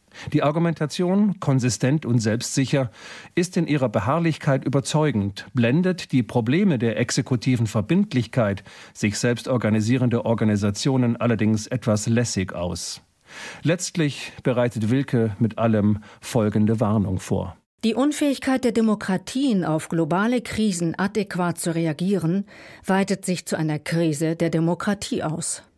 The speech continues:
Speaker 1: Mit diesem Buch liegen praktikable Vorschläge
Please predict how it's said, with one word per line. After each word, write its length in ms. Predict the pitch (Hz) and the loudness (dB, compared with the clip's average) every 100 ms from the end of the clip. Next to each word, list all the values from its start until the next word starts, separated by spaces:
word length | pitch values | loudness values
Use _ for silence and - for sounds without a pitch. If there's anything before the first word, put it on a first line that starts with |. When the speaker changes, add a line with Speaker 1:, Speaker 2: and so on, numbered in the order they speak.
| _ | _
Speaker 1:
Mit 160 | 139 135 | -2 0
diesem 260 | 180 190 170 | 2 2 2
Buch 420 | 143 95 95 - | 0 -2 -4 0
liegen 420 | 127 165 151 120 | 2 4 2 0
praktikable 720 | - 156 - 131 160 185 160 | -2 -4 -2 0 0 0 0
Vorschläge 760 | 120 156 156 - 131 131 123 | 0 0 0 2 0 2 2